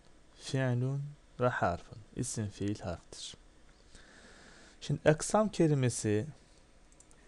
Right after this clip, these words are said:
eksam kelimesini ele alırsak neler söyleyebiliriz? Evvela vav'dan başlayalım hatta. Ve eksamu diyoruz. Vav fethalı yazılır. Fetha üzere mebnidir.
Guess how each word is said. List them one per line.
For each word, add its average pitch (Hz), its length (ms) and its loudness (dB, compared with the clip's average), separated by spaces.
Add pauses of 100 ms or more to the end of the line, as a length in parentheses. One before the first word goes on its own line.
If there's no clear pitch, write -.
eksam 139 440 -2
kelimesini 104 580 -4
ele 107 140 0
alırsak 98 540 -2
neler 104 320 2
söyleyebiliriz? 90 840 -8
Evvela 143 320 0
vav'dan 120 400 6
başlayalım 90 420 -4
hatta. - 340 -4
Ve 107 320 4
eksamu 101 880 2
diyoruz. - 500 -12
Vav 131 440 4 (1080)
fethalı - 640 0
yazılır. - 440 -2
Fetha - 440 -4
üzere 113 480 2 (120)
mebnidir. 92 880 0